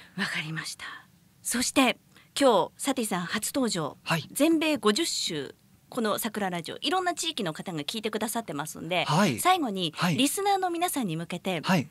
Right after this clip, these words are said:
Speaker 1: メッセージいただいてもいいですか？
Speaker 2: おー。
Speaker 1: おー。<laughs>
Speaker 2: そうですね。
Speaker 1: はい。
Speaker 2: あの、生きているっていうことは当たり前ではなくて、奇跡だと思うんですね。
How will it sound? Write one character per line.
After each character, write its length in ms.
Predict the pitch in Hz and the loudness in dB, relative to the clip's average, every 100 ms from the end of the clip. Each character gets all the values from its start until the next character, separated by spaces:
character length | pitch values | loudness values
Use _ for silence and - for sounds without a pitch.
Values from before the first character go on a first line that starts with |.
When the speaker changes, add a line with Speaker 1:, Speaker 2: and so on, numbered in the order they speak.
| - | 2
Speaker 1:
メ 120 | 277 | 2
ッ 20 | |
セ 140 | - | 4
ー 20 | 240 | 0
ジ 100 | 165 | -2
い 60 | |
た 100 | 165 | -2
だ 80 | 185 | -4
い 80 | 185 | -4
て 80 | 190 | -2
も 80 | |
い 60 | 170 | -2
い 40 | |
で 60 | 175 | -4
す 100 | - | -4
か？ 140 | - - - - - - - _ | -4 -6 -12 -16 -16 -16 -16 _
Speaker 2:
お 380 | 131 135 185 247 | 4 6 8 10
ー。 300 | 254 240 587 | 10 12 10
Speaker 1:
お 20 | |
ー。 40 | - | 8
<laughs> 60 | 302 - - 262 320 - 523 - 523 - _ _ _ _ - - - - - - - - - - | 4 4 0 -2 0 0 -4 -4 -10 -12 _ _ _ _ -20 -20 -20 -20 -20 -20 -20 -20 -20 -14
Speaker 2:
そ 280 | - - 160 | -8 -4 -2
う 80 | 135 | 0
で 80 | |
す 100 | 104 | -2
ね。 140 | 113 127 | 0 2
Speaker 1:
は 180 | 107 190 | 2 0
い。 100 | - - | -2 -4
Speaker 2:
あ 140 | 127 | 0
の、 500 | 123 117 117 117 113 - - - _ - | 2 4 2 2 -2 -8 -20 -20 _ -4
生 120 | 147 | -2
き 120 | - | 0
て 200 | - 233 | 2 4
い 40 | |
る 100 | 240 | 4
っ 40 | 302 | 0
て 160 | - | 2
い 40 | 127 | 0
う 20 | |
こ 100 | - | 2
と 140 | 107 | 0
は 320 | 107 104 92 - - - - - | 4 4 2 0 -12 -20 -20 -4
当 100 | 135 | 0
た 140 | - | 2
り 140 | 160 170 | 0 0
前 180 | 190 | -2
で 100 | 196 | -2
は 120 | 214 107 | -2 -2
な 100 | 107 | -4
く 100 | - | -8
て、 400 | - 107 95 104 _ _ - - | -6 -4 -4 -8 _ _ -20 -2
奇 180 | - 233 | 0 0
跡 100 | - | -2
だ 120 | 98 | -8
と 100 | 101 | -8
思 80 | 101 | -6
う 40 | |
ん 40 | |
で 60 | 101 | -6
す 100 | - | -4
ね。 180 | 107 131 | -4 -4